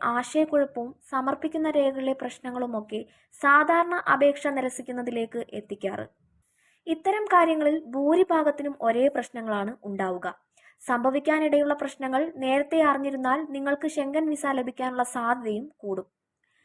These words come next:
ഷെങ്കൻ വിസ എടുക്കുമ്പോൾ സംഭവിക്കുന്ന പൊതുവായ പിഴവുകൾ പരിചയപ്പെടാം. പരിചയക്കാരുടെ നിർദ്ദേശത്തിൽ രേഖകൾ സമർപ്പിക്കുക. ഷെങ്കൻ വിസ എടുക്കാൻ ശ്രമിക്കുന്ന ഭൂരിഭാഗവും അവരുടെ പരിചയത്തിലുള്ള ഷെങ്കൻ വിസ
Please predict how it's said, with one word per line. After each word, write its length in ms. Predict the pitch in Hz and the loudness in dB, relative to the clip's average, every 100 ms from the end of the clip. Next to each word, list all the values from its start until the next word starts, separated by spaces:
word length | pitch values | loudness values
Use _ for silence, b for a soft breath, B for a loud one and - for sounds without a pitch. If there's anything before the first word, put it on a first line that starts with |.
| _ _ 349 | _ _ 0
ഷെങ്കൻ 340 | 339 381 427 | 2 0 0
വിസ 160 | 403 370 | 0 4
എടുക്കുമ്പോൾ 640 | 359 320 320 294 285 311 - | 2 2 0 4 4 2 -2
സംഭവിക്കുന്ന 520 | 285 277 285 294 294 | 0 0 -2 -4 -4
പൊതുവായ 600 | 285 269 262 277 302 311 | 0 -2 0 0 2 2
പിഴവുകൾ 580 | 302 262 226 226 220 359 - | 0 -4 -4 -2 -2 -2 -2
പരിചയപ്പെടാം. 560 | 214 196 190 - - _ _ _ _ _ _ | -2 -2 -4 -6 -14 _ _ _ _ _ _
പരിചയക്കാരുടെ 720 | 330 320 320 370 381 370 359 | 0 0 2 2 4 4 4
നിർദ്ദേശത്തിൽ 640 | 339 302 277 285 285 269 302 - 226 | 4 2 4 4 2 -4 -8 -6 0
രേഖകൾ 480 | 247 269 269 220 262 - | 2 4 2 0 -2 -6
സമർപ്പിക്കുക. 720 | 262 220 220 226 202 180 185 - _ b b b b - | -8 -4 -4 -6 -8 -2 -2 -4 _ b b b b 2
ഷെങ്കൻ 340 | 349 359 415 | 2 2 0
വിസ 200 | 415 381 | 0 4
എടുക്കാൻ 420 | 381 339 330 330 | 4 4 0 -2
ശ്രമിക്കുന്ന 440 | 330 311 294 294 285 | -2 -4 -2 -2 -2
ഭൂരിഭാഗവും 840 | 233 247 277 311 320 277 262 262 302 | -2 -2 0 2 2 2 0 -4 -2
അവരുടെ 400 | 226 240 262 285 277 | 0 0 0 0 2
പരിചയത്തിലുള്ള 500 | 240 233 269 277 262 | 0 0 -2 -2 -2
ഷെങ്കൻ 400 | 269 240 247 254 | -4 -6 -6 -8
വിസ 160 | 254 | -4